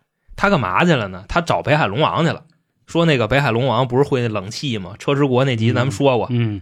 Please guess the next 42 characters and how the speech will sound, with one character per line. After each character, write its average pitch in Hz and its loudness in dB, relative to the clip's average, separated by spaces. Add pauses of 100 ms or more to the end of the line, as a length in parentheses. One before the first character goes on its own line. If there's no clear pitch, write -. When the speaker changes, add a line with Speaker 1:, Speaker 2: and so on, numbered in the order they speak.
Speaker 1:
有 113 0
冷 117 0
龙， 110 4 (340)
就 139 2
把 117 2
那 151 4
冷 107 0
龙 107 -2
给 123 0
借 123 0
来 87 -2
了， - -14 (180)
往 104 -4
那 127 0
个 107 0
笼 113 -2
屉 131 2
上 120 0
一 117 0
盘。 95 -4 (800)
等 120 0
到 170 4
第 175 4
二 127 2
天 104 -4
啊， 92 -4
这 113 -4
仨 160 0
魔 156 4
头 139 2
都 175 4
睡 240 2
一 101 -4
觉 110 -2
了， 95 -6 (180)
这 127 0
边 123 0
都 123 2
没 117 2
蒸 120 0
熟 101 -6
呢。 110 -12